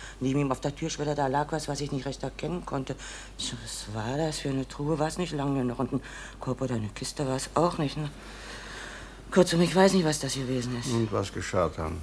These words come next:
Speaker 1: Na, Ratschek hatte das Licht abgestellt und dann kam er mit dem Spaten und ging in den Garten. Und unter dem Birnbaum fing er an zu graben.
Speaker 2: Unter dem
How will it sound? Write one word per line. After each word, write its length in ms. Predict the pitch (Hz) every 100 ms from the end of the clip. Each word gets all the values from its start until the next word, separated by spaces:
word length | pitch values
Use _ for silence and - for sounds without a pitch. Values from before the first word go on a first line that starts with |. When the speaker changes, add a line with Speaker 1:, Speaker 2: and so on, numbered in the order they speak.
| - - 113
Speaker 1:
Na, 80 |
Ratschek 360 | 110 117 - 123
hatte 160 | 127 131
das 200 | 123 -
Licht 200 | 123 -
abgestellt 480 | - 180 - 175 170
und 60 |
dann 100 | 160
kam 200 | 151 151
er 60 | 143
mit 140 | 127
dem 60 | -
Spaten 540 | - - 135 170 226 226 - - - - - - - - - - -
und 280 | 170 -
ging 180 | - 170 170
in 140 | 160
den 240 | 160 156 127
Garten. 580 | 123 113 110 - 131 113 - 110
Und 120 | 104 110 - - - - - - - - - - - 185
unter 520 | 214 - - - 101 - -
dem 280 | 185 175 170 -
Birnbaum 840 | 147 139 143 131 - 107 95 101 104 - - - - - -
fing 140 | 131
er 160 | 139 -
an 120 | 120
zu 200 | - 127
graben. 520 | - 107 107 98 95 - - - - - - - -
Speaker 2:
Unter 480 | - 95 95 - 165
dem 340 | - 117 104